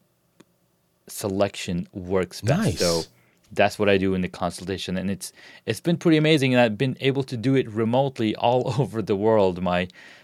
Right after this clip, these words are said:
Speaker 1: very first client was in U K while I'm
Speaker 2: Oh,
Speaker 1: here
Speaker 2: wow.
Speaker 1: in D C.
Speaker 2: That is awesome. That is awesome. And so you say you, so, so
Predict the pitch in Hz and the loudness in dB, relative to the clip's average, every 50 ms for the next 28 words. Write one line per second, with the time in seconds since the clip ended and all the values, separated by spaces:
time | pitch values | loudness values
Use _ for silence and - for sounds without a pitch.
0 | _ _ - 101 117 127 135 127 - 123 117 - - - - 123 117 117 113 - | _ _ 0 4 6 6 6 4 2 0 0 0 -4 -4 -2 0 2 2 2 2
1 | 101 107 104 98 - - - - 120 117 110 107 110 107 104 - _ _ _ _ | 2 2 2 2 0 -6 -6 -2 0 2 2 2 0 0 -4 -8 _ _ _ _
2 | _ _ _ _ _ - 92 87 90 101 117 110 - - - 127 135 123 101 92 | _ _ _ _ _ -20 -16 -8 -6 -4 -4 -4 -6 -8 -8 -4 -4 -4 -4 -4
3 | - - - 90 98 104 104 98 101 104 98 - - 220 - 196 208 233 269 302 | -6 -12 -10 -6 -2 -2 0 0 0 -2 -2 -2 -2 0 0 2 2 2 2 0
4 | 302 285 - - - 123 101 - _ _ _ _ _ _ _ _ _ _ _ _ | 0 0 0 -2 -4 -8 -12 -14 _ _ _ _ _ _ _ _ _ _ _ _
5 | _ _ _ _ _ _ _ - 131 170 185 170 156 - 135 156 208 196 - - | _ _ _ _ _ _ _ -4 0 2 2 2 2 0 -2 -2 -2 0 2 2
6 | 113 92 78 - _ _ _ _ _ _ - 143 165 147 - - 104 131 156 - | 2 2 0 -4 _ _ _ _ _ _ -2 0 0 0 0 0 0 2 2 0
7 | - 95 78 73 - - _ _ _ _ _ _ _ _ _ - 110 107 - 143 | 0 -2 -4 -8 -12 -18 _ _ _ _ _ _ _ _ _ -4 -2 4 4 4
8 | 127 139 170 160 - 147 123 113 120 127 123 - - - - - - 131 117 123 | 6 6 6 6 6 6 6 6 4 0 0 -2 -8 -14 -4 4 6 6 6 6
9 | - - - 131 120 - - | 4 4 6 6 6 6 2